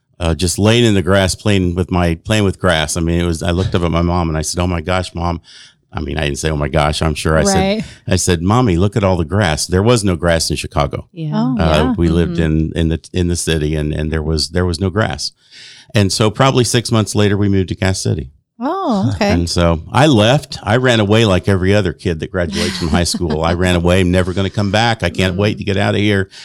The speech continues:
Speaker 1: And I went to Purdue. And then from there, I went to Tennessee and lived in Tennessee for seven or eight years, and, and then ended up in Illinois for a year, and then moved back here to go to graduate school.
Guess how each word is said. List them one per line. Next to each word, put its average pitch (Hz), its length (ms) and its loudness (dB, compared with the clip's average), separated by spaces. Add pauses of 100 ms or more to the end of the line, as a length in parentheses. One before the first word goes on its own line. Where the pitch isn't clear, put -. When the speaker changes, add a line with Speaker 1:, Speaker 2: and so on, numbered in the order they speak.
(360)
Speaker 1:
And 90 360 4
I 87 40 4
went 92 160 2
to - 80 -12
Purdue. 98 520 2
And 85 160 0
then 87 200 0
from 87 220 -2
there, 87 280 2
I 80 160 0 (100)
went 80 300 -8
to 78 360 -2 (160)
Tennessee 113 800 2
and 80 200 0 (480)
lived 101 280 2
in 92 100 2
Tennessee 95 480 2
for 87 140 0
seven 82 300 0
or 82 80 0
eight 82 140 0
years, 80 420 -2
and, 80 220 -2
and 80 160 0
then 85 140 2
ended 82 240 0
up 82 180 0
in 80 80 -2
Illinois 80 460 0
for 92 160 -2
a 90 80 0
year, 85 300 0
and 82 100 -2
then 80 120 -2
moved 80 180 -2
back 78 220 -2
here 90 140 0
to 80 80 -2
go 78 120 0
to 85 60 -4
graduate 87 380 -2
school. 73 340 -4